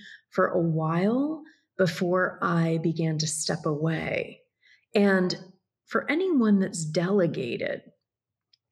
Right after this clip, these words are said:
what I found is there are three steps to delegation, which is you, I do, and you watch.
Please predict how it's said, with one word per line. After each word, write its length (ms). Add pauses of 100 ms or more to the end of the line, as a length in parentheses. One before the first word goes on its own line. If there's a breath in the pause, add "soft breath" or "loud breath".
(140)
what 280
I 140
found 640
is 240
there 220
are 60
three 360
steps 540
to 140 (200)
delegation, 1080 (440 loud breath)
which 380
is 560 (340 loud breath)
you, 720 (120)
I 300
do, 580
and 180
you 220
watch. 920